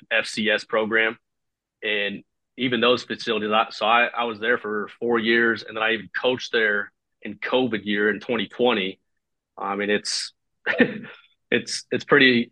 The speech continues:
the, it's a night and day difference. Um, and even seeing some of our facilities, we travel to away games, our facility to some of the,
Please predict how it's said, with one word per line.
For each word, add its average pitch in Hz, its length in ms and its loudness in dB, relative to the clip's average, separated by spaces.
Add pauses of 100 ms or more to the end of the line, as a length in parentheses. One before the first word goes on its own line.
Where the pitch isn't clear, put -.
(100)
the, 127 260 2
it's 143 160 2
a 143 40 2
night 139 180 4
and 123 100 -2
day 123 160 2
difference. 107 640 -6
Um, 98 380 -4 (160)
and 117 140 0
even 127 360 2
seeing 127 320 -2
some 123 180 0
of - 20 2
our 131 100 2
facilities, 113 480 -4
we 120 140 -2
travel 113 340 0
to 107 60 -4
away 107 320 -2
games, 110 400 -4
our 107 160 -2
facility 110 420 -2
to 104 100 -12
some 110 240 -4
of 104 80 -2
the, 101 260 0